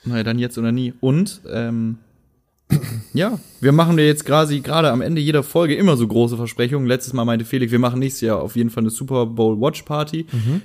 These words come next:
Speaker 1: Ähm, wir machen auf jeden Fall noch mal einen Cover-Kinoausflug.
Speaker 2: Ja.
Speaker 1: Der steht noch aus.
Speaker 2: Wir waren ja schon
Speaker 1: Jeden Fall.
Speaker 2: verabredet für The Brutalist. Ähm, wir haben's nicht hingekriegt, aber der läuft ja auch noch.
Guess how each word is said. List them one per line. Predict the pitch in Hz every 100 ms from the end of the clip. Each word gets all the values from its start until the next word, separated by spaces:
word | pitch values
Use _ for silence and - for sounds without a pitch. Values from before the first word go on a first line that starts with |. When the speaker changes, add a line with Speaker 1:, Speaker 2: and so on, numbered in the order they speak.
| -
Speaker 1:
Ähm, | 123 120 123 120 117 _ - - _ _
wir | 131 143
machen | 139 127
auf | 117
jeden | 139 143
Fall | 127 123 120 120 -
noch | 117 117
mal | 113
einen | 107 107
Cover-Kinoausflug. | 135 127 113 - 175 - - 104 - _ _ _ _ _ _ - - _
Speaker 2:
Ja. | 113 135 226 165
Speaker 1:
Der | 120 117
steht | 110
noch | 110
aus. | 113 107 - _ _ _
Speaker 2:
Wir | 123 127
waren | 123 165
ja | 135
schon | 113
Speaker 1:
Jeden |
Fall. | 117
Speaker 2:
verabredet | 113 - 113 107 107
für | 110 110 107
The | 107
Brutalist. | 123 131 - 156 170 - - _ _ _ _ _ _ _ _ _ _ _
Ähm, | 117 113 110 113 110 -
wir | 107
haben's | 117 - - 117
nicht | 104
hingekriegt, | 113 104 98 95 -
aber | 104 98 113 - _ -
der | 110
läuft | 117 -
ja |
auch | 87 101
noch. | 98